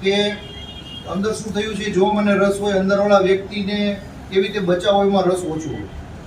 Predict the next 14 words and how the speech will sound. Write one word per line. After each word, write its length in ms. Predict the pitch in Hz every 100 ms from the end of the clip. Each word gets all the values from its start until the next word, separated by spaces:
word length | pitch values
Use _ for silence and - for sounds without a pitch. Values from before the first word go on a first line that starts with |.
| - - -
તો 80 | 185
સૌથી 360 | 165 175 208
પહેલાં 260 | 202 208 208
તો, 340 | 214 - 214 - - - - - 156
અ, 340 | 156 151 139
જે 200 | - 185
જગ્યાએ 460 | 190 180 208 214 208 202 - - - - -
કંઈ 260 | 185 208 175
બનાવ 340 | 185 202 196
બને 200 | 175 202
છે 220 | - 202
ત્યાં 200 | - 196
જવું 260 | 131 160 151
જોઈએ 120 | -